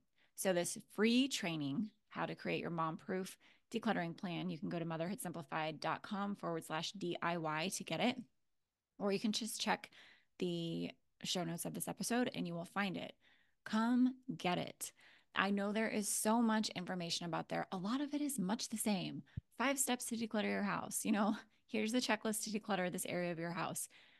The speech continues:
But none of them really show you the full scope of what goes into doing this start to finish. And that's exactly what's in this training. So go check it out, motherhoodsimplified dot com forward slash D I Y, or check the description of this episode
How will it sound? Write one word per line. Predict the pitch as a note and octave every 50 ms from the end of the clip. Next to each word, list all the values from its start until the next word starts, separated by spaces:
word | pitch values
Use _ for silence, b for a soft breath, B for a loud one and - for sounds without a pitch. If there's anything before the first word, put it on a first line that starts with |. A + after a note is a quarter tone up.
| B B B _ _
But | - G#3+ - -
none | G3 F#3+ F#3+ G#3
of | A3+ A3 G#3
them | A3+ A#3 A3+ F#3
really | F3+ F#3 F#3 F#3
show | F3+ - - - E3 D#3+ E3
you | E3+ D#3+ D#3 D#3 D3 C#3+ D#3 E3 F#3+ b b b b b b _ _
the | F3 E3+
full | - - - G3 F#3 F3+ F3+ F3+ F3+ F3+ F#3 F#3+ F3+ - _
scope | - - - - - - - E3+ F#3+ B3 B3+ - - - - _ _ _ _ _
of | - F#3+ E3
what | F3+ F#3 E3 -
goes | - F3+ E3+ -
into | E3+ E3 E3 - -
doing | - E3+ E3 E3 E3
this | D#3+ E3 - - - - _
start | - - - D3+ - -
to | -
finish. | D#3 - D3 - - - - - b b b b b b b b
And | - F3
that's | E3 D#3+ -
exactly | F3 D3 D3 D3+ D#3+ - F3
what's | E3 E3 E3 -
in | C#3
this | D3+ D3+ -
training. | - - - - - - - -
So | - - - D#3+ - - - _ _ _ _ _ _ _ _
go | - E3 D#3+
check | - G#3+ F#3 -
it | A#3
out, | A3 G3+ F#3+ - -
motherhoodsimplified | F3 E3+ E3+ F3+ F3+ - - F#3 F3+ E3+ F3+ E3+
dot | - F3 - -
com | - B3+ A#3+ A#3+ B3 B3
forward | B3 - F#3 E3+ E3 E3 -
slash | - D#3 D#3+ D#3+ - - -
D | F#3 G3 G3 -
I | E3+ E3+ F3 F3
Y, | E3 D#3+ D#3 D#3 D#3 D#3 D#3+ G3+ - _ _ _
or | E3+ F3+ F3+
check | - G#3 - -
the | F#3
description | E3+ E3+ - - E3 D#3+ - - D#3
of | D#3+ -
this | - - -
episode | - G3+ - G3 - - G3 F#3+ F#3 F#3 F3+